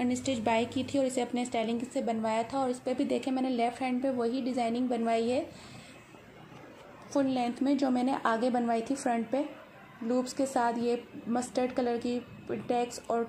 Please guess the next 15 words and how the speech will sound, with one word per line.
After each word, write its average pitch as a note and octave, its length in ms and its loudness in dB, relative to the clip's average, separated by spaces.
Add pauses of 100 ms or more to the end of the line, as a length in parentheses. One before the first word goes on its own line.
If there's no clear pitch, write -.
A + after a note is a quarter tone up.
(100)
crystals। A#3+ 600 0 (760)
और A#3+ 80 2
इसका A#3+ 220 0
दामन, B3 440 2 (760)
इसके C#4 140 2
दामन C4 360 4
पे C#4+ 100 4
मैंने C4+ 220 6
ये C4 160 2
जो C4+ 100 4
आप C4 60 4
देख B3 240 2
रहे C#4 100 4
हैं, C#4+ 80 6
ये C#4+ 60 6